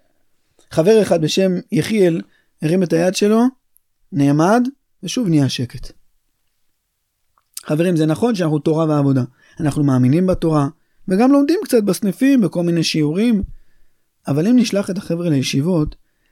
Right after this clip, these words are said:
זה יהיה על חשבון הקמת יישובים, ועל חשבון, חשבון בניין ארץ ישראל.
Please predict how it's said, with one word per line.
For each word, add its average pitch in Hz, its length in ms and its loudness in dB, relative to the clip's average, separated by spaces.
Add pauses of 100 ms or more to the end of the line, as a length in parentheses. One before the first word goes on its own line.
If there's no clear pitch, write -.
זה 156 160 0
יהיה 190 140 4
על 226 80 2
חשבון 214 360 0
הקמת 214 360 0
יישובים, 220 500 0 (560)
ועל 165 140 2
חשבון, 208 360 0 (120)
חשבון 202 380 0
בניין 220 300 4
ארץ 233 220 0
ישראל. 226 500 0